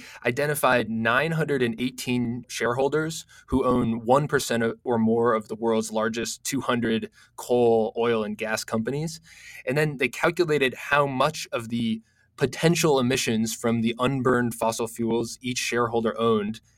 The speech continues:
And then they also looked at who was most central in the network of shareholders. They sort of described it as who's, who's the person who's friends with everyone. Some, some names there aren't a huge surprise, but the, the most influential share-, shareholders were the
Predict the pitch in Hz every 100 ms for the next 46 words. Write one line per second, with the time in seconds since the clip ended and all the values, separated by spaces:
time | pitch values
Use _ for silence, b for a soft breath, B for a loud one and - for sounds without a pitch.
0 | - 131 131 135 131 131 123 120 120 -
1 | 135 117 117 113 - - - 135 123 127
2 | 113 110 117 107 113 123 110 113 - _
3 | _ 120 - 120 120 113 101 95 - -
4 | b 117 127 110 - 120 117 110 110 -
5 | B 170 160 165 160 160 147 147 143 131
6 | 123 120 - 120 117 117 117 110 107 90
7 | - _ B B B B - 151 160 151
8 | 151 147 151 143 143 135 127 127 120 135
9 | 143 - - 120 110 - 113 - 120 -
10 | 123 135 147 156 127 131 123 123 113 120
11 | 117 117 - - 120 120 127 117 113 110
12 | 107 101